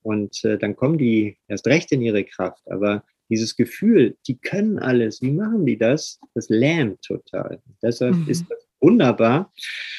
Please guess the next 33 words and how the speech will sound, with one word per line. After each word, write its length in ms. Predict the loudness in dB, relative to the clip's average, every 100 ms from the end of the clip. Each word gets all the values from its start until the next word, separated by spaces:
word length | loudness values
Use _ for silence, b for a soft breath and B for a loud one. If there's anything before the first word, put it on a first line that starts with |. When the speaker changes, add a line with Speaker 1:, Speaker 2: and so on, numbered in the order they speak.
| B B B _
Speaker 1:
dass 160 | 4 4
es 100 | 6
ein 140 | 6
gemeinsamer 540 | 6 6 4 4 4 2
Prozess 560 | 0 0 2 0 2
ist, 200 | 2 2
wo 140 | 2 4
wir 120 | 4
merken, 480 | 4 2 0 0 2
was 180 | 2
wir 200 | 4 4
selber 300 | 6 2 2
alles 240 | 2 0 0
nicht 160 | -6
hinkriegen. 840 | 2 2 2 -2 0 2 2 0 -4 _
Und 380 | -2 -2 -4 -16 _
dann 180 | 0
sagen 300 | 4 4 4
wir, 160 | 4 2
„Ah, 420 | -2 -2 -2 -2 -6 _ _ _ _ _ _
weißt 260 | -4 -4 0
ja, 240 | -2 -2 2
wollte 220 | 2 2
ich 120 | 0
eigentlich 240 | -2 0
nicht, 120 | 0 0
ist 120 | 0
mir 100 | -4
passiert. 560 | -6 -2 2 2 0 _ _ _ _ _
Speaker 2:
Mhm. 420 | -4 -2 -2 -4 -6 _ _ _
Speaker 1:
Ich 140 | -18 0
versuch's, 680 | 2 4 2 0 -12 -16 _ _ _ _ _ _ _ _ _ _
äh, 40 | -20